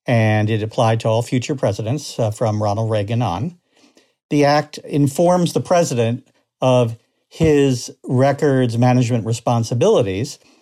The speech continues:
uh, for his term in office. But when a president leaves office, the legal custody of all of the records of the White House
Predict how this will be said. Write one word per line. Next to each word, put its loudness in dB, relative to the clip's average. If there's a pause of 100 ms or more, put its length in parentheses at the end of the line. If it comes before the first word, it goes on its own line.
(280)
uh, 2
for 2
his 2
term 0
in 2
office. 0
But -2
when 0
a 0 (400)
president 2
leaves 0
office, -4 (480)
the 4
legal 2
custody -4 (360)
of 2
all 4
of -4
the -2
records -4 (100)
of 0
the -2
White 0
House -4